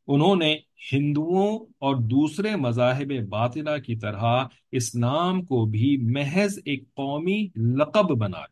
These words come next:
दिया है। कौमी लक़ब, Nationalistic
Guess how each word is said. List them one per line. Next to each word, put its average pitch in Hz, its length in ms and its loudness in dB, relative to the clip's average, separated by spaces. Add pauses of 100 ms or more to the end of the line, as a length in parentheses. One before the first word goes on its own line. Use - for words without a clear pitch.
दिया 123 320 -10
है। 107 100 -4 (920)
कौमी 151 360 2
लक़ब, 120 380 0 (1800)
Nationalistic 135 920 0